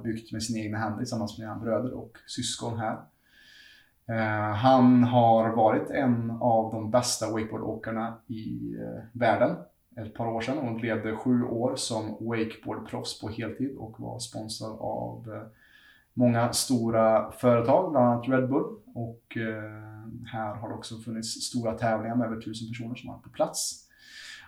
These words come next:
Och till höger om honom sitter Oskar Öhn, också en, eh, gammal bekant till mig som introducerade Mattias till mig faktiskt för ett par år sedan. Jag träffade Oskar på en strand i Thailand,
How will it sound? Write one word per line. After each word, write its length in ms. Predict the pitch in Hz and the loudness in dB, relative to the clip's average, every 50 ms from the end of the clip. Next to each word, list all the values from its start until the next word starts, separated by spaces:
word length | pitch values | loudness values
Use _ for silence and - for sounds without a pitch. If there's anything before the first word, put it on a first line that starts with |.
| _ _ - | _ _ 2
Och 260 | 156 147 - - - | 4 4 4 2 -2
till 200 | - - 147 147 | 0 2 6 8
höger 160 | 156 143 139 | 8 8 8
om 60 | 135 | 8
honom 240 | 139 139 127 123 - | 8 8 6 6 6
sitter 340 | - 147 120 127 127 - - | 4 4 4 4 2 2 2
Oskar 380 | - - - - - 127 127 | 0 -2 -2 0 4 4 4
Öhn, 420 | 127 127 127 123 123 139 156 170 170 - - - | 4 4 4 4 6 4 2 2 -2 -6 -12 -12
också 580 | - - 123 123 - - - 127 123 120 - - | -6 -6 -6 -4 -4 -4 -2 0 -2 -2 -2 -2
en, 460 | 131 123 120 117 113 113 113 113 110 110 | -2 0 0 0 0 -2 -2 -2 -2 -4
eh, 380 | 113 110 110 113 113 110 110 - - _ _ - | -4 -6 -10 -12 -12 -14 -14 -16 -18 _ _ -16
gammal 380 | 127 120 120 120 120 113 113 | -10 -6 -2 -2 0 0 0
bekant 420 | 113 120 - 131 120 117 117 113 - | -2 -4 -2 -2 -2 -2 -2 -4 -2
till 80 | 123 | -2
mig 220 | 117 113 - - - | -2 0 -2 -2 -4
som 520 | - - 117 113 113 113 113 117 123 - - | -6 -6 -6 -6 -6 -6 -8 -8 -10 -10 -4
introducerade 500 | - 262 - 156 160 - - - - 233 | -4 -2 4 4 4 6 6 2 2 2
Mattias 580 | - - - 185 135 120 123 - - - - - | 2 0 0 0 0 0 0 -4 -6 -8 -8 -4
till 240 | - 127 123 117 120 | 0 0 2 2 2
mig 260 | 113 113 110 113 113 | 0 0 -2 -4 -6
faktiskt 680 | - - - - - - - - - - - - - | -4 -4 -4 -6 -8 -12 -12 -8 -8 -8 -8 -10 -14
för 220 | - - 123 - | -14 -10 -10 -8
ett 80 | - - | -8 -6
par 120 | 120 120 | -6 -6
år 140 | 113 113 - | -6 -6 -6
sedan. 280 | - - - - 120 120 120 | -8 -8 -8 -8 -8 -8 -8
Jag 100 | - - | -8 -8
träffade 480 | 123 120 - 113 113 113 113 110 113 - _ _ _ | -8 -8 -6 -8 -6 -6 -6 -6 -8 -10 _ _ _
Oskar 500 | 131 127 - - - - - - - - | -14 -10 -8 -8 -8 -6 -4 -4 -4 -4
på 260 | - - - 120 117 | -6 -6 -6 -6 -4
en 100 | 113 117 | -4 -4
strand 460 | 117 - - 123 123 135 147 143 139 - | -6 -6 -2 0 0 0 2 0 -2 0
i 20 | |
Thailand, 520 | - 165 160 131 117 127 147 185 - - | 2 2 2 4 4 2 0 0 -2 -8